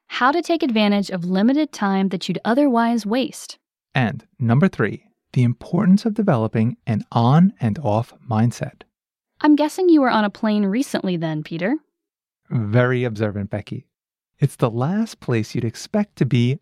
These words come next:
Speaker 2: motivated.
Speaker 1: Yeah, what made your flight so motivational?
Speaker 2: Let me tell you, Becky. So, first of all, I really like flying.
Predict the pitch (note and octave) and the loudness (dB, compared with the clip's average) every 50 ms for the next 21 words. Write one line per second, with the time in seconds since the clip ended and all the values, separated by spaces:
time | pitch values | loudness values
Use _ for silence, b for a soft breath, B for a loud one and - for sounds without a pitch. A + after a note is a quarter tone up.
0 | _ - A#2 A2+ A#2 A#2+ A2 G2 A2 G2+ - A#2 B2 - - _ _ _ _ _ | _ -2 2 2 2 2 2 0 -2 -2 -4 -6 -10 -16 -20 _ _ _ _ _
1 | _ _ _ _ _ _ _ _ _ _ - F3+ F3 F3 F3+ G3 G3+ G3 F3+ E3+ | _ _ _ _ _ _ _ _ _ _ -10 -6 -4 -4 -2 -2 -2 -2 -2 -4
2 | D#3+ D#3 D#3 E3 G3 C#4 - - F4 F4+ D#4 E4 E4+ - D4 C4+ - - A#3+ A#3 | -6 -6 -6 -4 -2 -2 -2 0 0 -2 0 -2 -2 -2 -2 -4 -2 0 2 2
3 | A#3+ A#3 G#3 - - - G#3 G3 F#3+ F#3 F#3 F3+ F3+ F3+ F3+ F#3 F#3+ F#3+ F3+ E3+ | 2 2 -2 -4 -4 -2 0 0 2 0 0 -2 -4 -2 -2 -2 -2 -2 -2 0
4 | G3+ A3+ - - F3+ D#3 D3+ C#3 C#3+ D3+ - _ _ _ _ _ _ _ _ _ | 0 0 0 -2 -4 -4 -4 -6 -8 -10 -12 _ _ _ _ _ _ _ _ _
5 | _ _ _ _ _ _ - C3 A#2+ B2+ C#3+ D#3+ D#3 - D3 A#2 G2+ F#2+ G2 G2+ | _ _ _ _ _ _ -2 2 4 6 6 6 4 4 0 0 0 -2 -6 -8
6 | - - - - _ _ _ _ _ _ _ - - - C#3+ C#3 D3+ G3+ _ _ | -10 -10 -10 -10 _ _ _ _ _ _ _ -16 -8 -6 -4 -4 -4 -6 _ _
7 | _ _ _ _ - - E3 D3+ C3 - - G#2 F#2+ F#2+ - C3+ _ _ _ _ | _ _ _ _ -6 -2 -2 -2 -2 -4 -8 -8 -8 -8 -10 -12 _ _ _ _
8 | _ _ - B2+ C3 C#3 C3+ F#3 A3 A#3+ A#3+ A3+ C#3+ C3+ B2 A#2+ - - - A#2+ | _ _ -4 -2 0 2 4 4 4 4 2 2 0 0 -2 -2 -4 -6 -6 -6
9 | G2+ F#2+ F#2+ G#2 - | -6 -6 -8 -14 -18